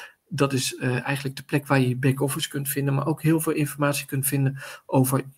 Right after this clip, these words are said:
Unitsky String Technologies. Dan krijgen we de updates. Eh, twee jaar geleden ongeveer heeft C N N een aanvraag gedaan of zij een bericht mochten, eh, eh, reportage mochten maken op het testpark in de Emiraten.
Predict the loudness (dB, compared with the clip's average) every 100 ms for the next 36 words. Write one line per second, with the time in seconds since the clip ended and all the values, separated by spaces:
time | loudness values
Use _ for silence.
0 | _ -2 4 6 4 2 0 2 0 0
1 | 6 8 8 6 0 -6 -14 -20 _ _
2 | _ _ _ _ _ _ -18 -14 -14 -16
3 | 2 4 8 8 8 4 4 4 2 2
4 | 2 -4 -12 _ _ _ _ _ _ _
5 | _ _ _ _ _ _ -20 _ -18 -16
6 | -16 -18 _ 2 2 8 10 10 8 10
7 | 10 10 6 2 2 2 4 4 6 6
8 | 6 4 4 4 4 4 2 4 4 4
9 | 2 -4 _ _ 2 6 6 6 4 0
10 | 0 0 0 2 2 2 0 0 0 0
11 | 0 0 0 0 -2 2 4 4 4 0
12 | 2 2 2 -2 -12 -12 -4 -2 2 4
13 | 4 4 4 4 0 2 2 2 4 4
14 | 2 0